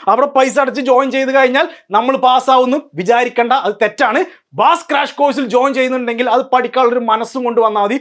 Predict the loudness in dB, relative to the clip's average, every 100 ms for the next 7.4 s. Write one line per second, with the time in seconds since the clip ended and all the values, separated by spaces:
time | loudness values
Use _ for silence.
0 | -2 0 2 2 2 0 -2 -4 -4 -2
1 | 0 -2 -4 -10 -8 0 0 0 -4 -6
2 | -8 -12 -8 -8 -8 -10 -12 -4 -4 -2
3 | -4 -6 -2 0 0 2 0 0 -4 -2
4 | 0 2 2 2 0 -2 -4 -6 -4 0
5 | 0 2 0 0 -2 0 2 2 2 0
6 | -2 0 -2 -4 -6 -2 -2 0 -2 0
7 | -2 -2 -4 -4